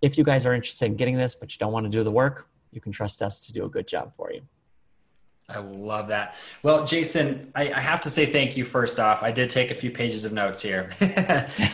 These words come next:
Speaker 2: Um,
Speaker 1: <laughs>
Speaker 2: I, I love, you know, you were able to give enough value for people at saying, "Hey, i-, if you wanna do this yourself, follow that five-step framework, period." I mean, we've seen this across the board. This is even if you're not a coach, in my opinion, you could use that exact same framework to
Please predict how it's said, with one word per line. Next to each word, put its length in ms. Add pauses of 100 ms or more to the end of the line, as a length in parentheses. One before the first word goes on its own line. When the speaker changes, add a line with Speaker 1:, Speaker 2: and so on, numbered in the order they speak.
Speaker 2:
Um, 340 (120)
Speaker 1:
<laughs> 120
Speaker 2:
I, 240
I 100
love, 680 (200)
you 80
know, 60
you 120
were 60
able 160
to 140
give 180
enough 320
value 260
for 100
people 300
at 140
saying, 220
"Hey, 440 (100)
i-, 160
if 160
you 80
wanna 180
do 140
this 200
yourself, 500 (640)
follow 460
that 200
five-step 400
framework, 440
period." 420
I 140
mean, 180
we've 180
seen 240
this 480
across 380
the 60
board. 160
This 140
is 120
even 160
if 140
you're 100
not 180
a 60
coach, 300
in 40
my 120
opinion, 480 (160)
you 120
could 120
use 100
that 140
exact 460
same 240
framework 540
to 360